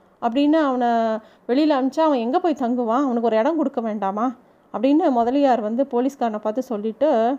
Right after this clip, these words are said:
அப்புறம் குஞ்சுமணியை பார்த்து, "ஓய் குஞ்சுமணி, இங்க வாரோம்.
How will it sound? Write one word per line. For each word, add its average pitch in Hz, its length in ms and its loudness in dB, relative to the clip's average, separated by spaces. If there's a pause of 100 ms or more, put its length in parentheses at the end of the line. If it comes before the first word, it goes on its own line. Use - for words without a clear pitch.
(480)
அப்புறம் 254 600 0
குஞ்சுமணியை 277 460 2
பார்த்து, 226 460 -2 (180)
"ஓய் 262 220 2
குஞ்சுமணி, 277 420 2 (120)
இங்க 220 220 0
வாரோம். 247 260 4